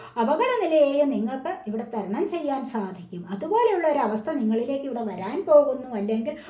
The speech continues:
വന്നുകൊണ്ടേയിരിക്കുന്നു എന്നുള്ളതാണ് ഇവിടെ കാണുന്നത്. കണ്ടില്ലേ? നിങ്ങൾക്ക് ധാരാളമായിട്ട് ദൈവാനുഗ്രഹം വരുന്ന ഒരു സമയമാണെന്ന്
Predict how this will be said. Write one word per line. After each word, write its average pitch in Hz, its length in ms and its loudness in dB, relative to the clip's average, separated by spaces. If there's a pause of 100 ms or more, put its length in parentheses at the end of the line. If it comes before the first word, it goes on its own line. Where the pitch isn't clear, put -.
(180)
വന്നുകൊണ്ടേയിരിക്കുന്നു 302 1160 0 (260)
എന്നുള്ളതാണ് 208 800 -4
ഇവിടെ 180 140 -8
കാണുന്നത്. 139 240 -12 (400)
കണ്ടില്ലേ? - 360 -6 (540)
നിങ്ങൾക്ക് 269 300 -4 (180)
ധാരാളമായിട്ട് 320 720 2
ദൈവാനുഗ്രഹം 311 640 2
വരുന്ന 247 280 -2
ഒരു 220 140 -2
സമയമാണെന്ന് 247 760 -4